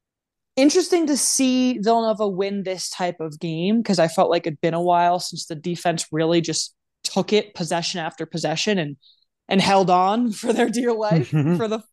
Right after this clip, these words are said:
Speaker 1: the full forty minutes. But yeah, two and oh in that home stretch. Like I said, Butler on Tuesday night would be absolutely wonderful to cap off the home three-game stretch, three and oh, with three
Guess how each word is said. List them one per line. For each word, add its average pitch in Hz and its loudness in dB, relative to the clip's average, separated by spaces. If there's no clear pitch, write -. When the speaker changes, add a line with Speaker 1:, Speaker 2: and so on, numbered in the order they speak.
Speaker 1:
the 214 0
full 220 -2
forty 214 -2
minutes. 220 -8
But 180 0
yeah, 196 0
two 226 -2
and 269 0
oh 262 4
in 262 2
that 254 2
home 247 0
stretch. 226 -2
Like 208 -4
I 208 -2
said, 190 -6
Butler 226 -4
on 220 -6
Tuesday 208 -4
night 180 0
would 196 4
be 190 -2
absolutely 202 0
wonderful 185 -4
to 180 -12
cap 190 -2
off 175 2
the 196 4
home 185 -4
three-game 180 2
stretch, - -2
three 180 -2
and 170 -4
oh, 156 -4
with 180 0
three 185 2